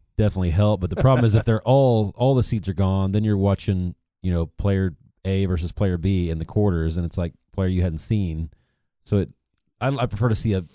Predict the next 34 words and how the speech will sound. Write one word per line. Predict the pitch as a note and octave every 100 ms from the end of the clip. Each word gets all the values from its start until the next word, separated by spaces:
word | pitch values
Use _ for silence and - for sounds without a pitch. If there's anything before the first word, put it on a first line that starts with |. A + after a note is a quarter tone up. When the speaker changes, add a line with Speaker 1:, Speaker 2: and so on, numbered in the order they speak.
| _
Speaker 1:
really | A#2 A#2+
good | A2 A2+
player | G2+ G2 F#2+
against | F2+ F2 -
an | F2+ -
unknown | F#2 F2+ F2 F2
up | F2
and | F2
comer. | D#2 E2+ D#2+
You | E2+
know, | E2
to | - _ _ _ A2
watch | A#2+ -
two | B2
unknowns, | G#2 G2 G#2+ F2+ F2
Speaker 2:
Yeah. | E3+ D3+ - _ _ _ _
Speaker 1:
it's | F#2 -
a | F#2+
little | G2 E2+
bit | D#2+
frustrating. | G2 - F2+ F2+ F2+ - _ _ _ _ _ _ _
Speaker 2:
I | G3+ E3
hear | C3+
you. | A#2+ B2+ - _
Uh, | F3+ G3 -
but | F3+ G3+
I |
will | F#3+ G3+
say, | F#3+ F3+ D3+ D3 C#3+ C3 _ _ _ _ _ D3+
like, | D3+
some | - G3
of | E3+
the | C3
players, | C#3+ C3+ B2+ B2 A2+